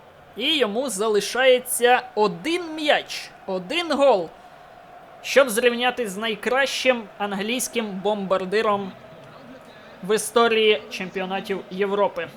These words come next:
Як ви думаєте, хто? Хто найкращий бомбардир збірної Англії на чемпіонатах Європи? Про це скажемо вже перед самим закінченням трансляції.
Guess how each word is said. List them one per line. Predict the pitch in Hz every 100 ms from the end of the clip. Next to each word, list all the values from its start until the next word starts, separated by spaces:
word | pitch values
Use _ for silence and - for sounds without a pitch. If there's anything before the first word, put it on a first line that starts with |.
| 196
Як | 247 302
ви | 277
думаєте, | 240 214 190 190
хто? | - - 262 - - - - -
Хто | - - 302 330 - - - - - - - - - - - - - - - - - - - -
найкращий | 202 202 233 277 254
бомбардир | 214 208 202 202 226
збірної | 196 190 202 190
Англії | 190 233 233 220 214 208 185 - - - - -
на | 202 214
чемпіонатах | 202 196 190 190 202
Європи? | 196 208 - - - - - -
Про | 202
це | 262
скажемо | 254 - 220 202 190
вже | 175 175 185 - - - - - - - - - -
перед | - 247 233
самим | - 208 196 220
закінченням | 170 196 196 247 254 240 233 220 220 208 185 - - -
трансляції. | 190 185 - 185 - -